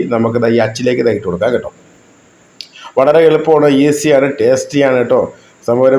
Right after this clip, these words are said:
വെറൈറ്റിയാണ്, നിങ്ങളത് ചെയ്ത് കാണാൻ ഒരു സാധ്യതയില്ല. അപ്പോൾ തീർച്ചയായിട്ടും ഒന്ന് ചെയ്യുക, അതിനൊക്കെ തന്നെ തീർച്ചയായിട്ടും സപ്പോർട്ട് ചെയ്യുക, സബ്സ്ക്രൈബ് ചെയ്യുക, ആ ബെൽ ബട്ടൺ കൂടെ ഒന്ന് എനേബിൾ ചെയ്യുക, അതൊക്കെ തന്നെ മറ്റുള്ള ഫ്രണ്ട്സിലേക്ക് ഒന്ന് ഷെയർ ചെയ്ത് കൊടുക്കുക കേട്ടോ. അതിനൊക്കെ തന്നെ ചാനലിലേക്ക് ഇത് വരിക, ചാനലിൽ ഒരുപാട് വെറൈറ്റീസ് കിടപ്പുണ്ട്,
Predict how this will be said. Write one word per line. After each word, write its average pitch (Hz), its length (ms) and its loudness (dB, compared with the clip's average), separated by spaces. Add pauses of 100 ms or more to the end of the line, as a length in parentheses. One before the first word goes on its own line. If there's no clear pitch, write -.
വെറൈറ്റിയാണ്, 131 560 2 (120)
നിങ്ങളത് 120 360 0
ചെയ്ത് 120 240 0
കാണാൻ 127 300 0
ഒരു 139 180 0
സാധ്യതയില്ല. 131 560 0 (440)
അപ്പോൾ 117 160 -2 (100)
തീർച്ചയായിട്ടും 143 540 0
ഒന്ന് 127 120 0 (140)
ചെയ്യുക, 143 400 0
അതിനൊക്കെ 117 300 -2
തന്നെ 120 180 -4
തീർച്ചയായിട്ടും 123 420 -4
സപ്പോർട്ട് 117 300 -2
ചെയ്യുക, 135 180 -4
സബ്സ്ക്രൈബ് 123 320 -4
ചെയ്യുക, - 420 -4 (240)
ആ 120 120 -2
ബെൽ 117 120 0
ബട്ടൺ 113 200 -2
കൂടെ 123 100 0
ഒന്ന് 117 140 0
എനേബിൾ 135 220 0
ചെയ്യുക, 143 320 0 (220)
അതൊക്കെ 110 220 -2
തന്നെ 120 160 -2
മറ്റുള്ള 117 260 -4
ഫ്രണ്ട്സിലേക്ക് 117 420 -2
ഒന്ന് 120 160 -2
ഷെയർ 123 260 0
ചെയ്ത് 151 120 0
കൊടുക്കുക 135 280 -2
കേട്ടോ. 120 240 0
അതിനൊക്കെ 113 220 -4
തന്നെ 127 140 -4
ചാനലിലേക്ക് 117 380 -2
ഇത് 127 40 -2 (100)
വരിക, 113 220 -2 (120)
ചാനലിൽ 110 320 -2
ഒരുപാട് 135 540 0
വെറൈറ്റീസ് 117 420 -4
കിടപ്പുണ്ട്, 110 380 -4